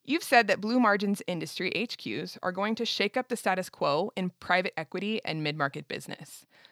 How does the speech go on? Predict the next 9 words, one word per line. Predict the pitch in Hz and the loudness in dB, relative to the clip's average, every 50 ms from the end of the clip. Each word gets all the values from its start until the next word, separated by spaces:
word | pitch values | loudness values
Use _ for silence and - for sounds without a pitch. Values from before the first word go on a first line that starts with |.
| _ _ _ - | _ _ _ 4
What's | - 277 - - | 6 6 6 6
behind | - 294 - - 202 180 156 147 | 2 0 4 4 4 4 4 2
that | 135 - - | 0 0 -2
thinking?" | - - - - - - - 180 - _ _ _ _ _ _ - _ _ _ - | -8 -10 -10 -10 -14 -14 -14 -16 -20 _ _ _ _ _ _ -20 _ _ _ -6
According | 254 - - 302 311 349 381 | -2 2 4 4 6 4 4
to | 381 339 | 0 2
John | 233 226 196 190 185 | 2 4 4 4 2
Thompson, | 175 165 143 135 131 - - - 220 226 _ _ _ _ _ _ _ | 0 -2 -4 -4 -6 -6 -4 -4 -4 -4 _ _ _ _ _ _ _
Well, | - 240 202 170 185 262 269 - | 8 8 10 10 8 6 4 0